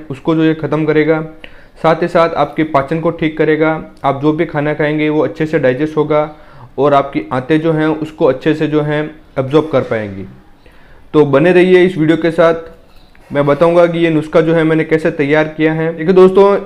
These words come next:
इस नुस्खे के अंदर मैंने तीन इंग्रेडिएंट लिए हैं। सबसे पहला इंग्रेडिएंट है दोस्तों ये अजवाइन,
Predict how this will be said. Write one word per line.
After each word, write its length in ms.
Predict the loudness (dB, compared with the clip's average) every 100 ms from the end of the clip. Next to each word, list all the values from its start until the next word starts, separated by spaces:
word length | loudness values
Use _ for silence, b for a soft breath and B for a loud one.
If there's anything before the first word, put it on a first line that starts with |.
| -10 -20 -8
इस 180 | -4 -2
नुस्खे 360 | 0 0 2 0
के 120 | 2
अंदर 320 | 0 2 2 -2 -12 -20 -20 -6
मैंने 240 | -2 0 0
तीन 440 | -2 0 2 2
इंग्रेडिएंट 460 | -2 0 0 2 0
लिए 200 | 0 -2
हैं। 340 | -2 -6 -10 -16 -20 -20 b b b b b -10 -2
सबसे 260 | 0 2
पहला 300 | 2 4 4
इंग्रेडिएंट 420 | 4 2 0 0 2
है 100 | 2
दोस्तों 420 | 0 0 -2 -2 -4 -18 -12 -2
ये 120 | 0
अजवाइन, 460 | 2 2 2 0